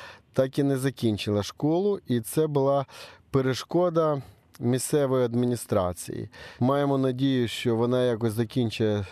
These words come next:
з-, за допомогою вечірньої школи, але це прикре таке питання, що деякі діти все одно випадають з цього процесу.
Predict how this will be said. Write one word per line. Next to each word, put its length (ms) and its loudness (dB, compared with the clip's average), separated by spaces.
з-, 420 -4
за 160 0
допомогою 580 0
вечірньої 480 0
школи, 400 -2
але 260 2
це 160 -2
прикре 400 0
таке 260 -2
питання, 500 -2
що 380 -2
деякі 380 0
діти 400 -2
все 240 -4
одно 340 0
випадають 800 -2
з 40 -12
цього 380 0
процесу. 720 -2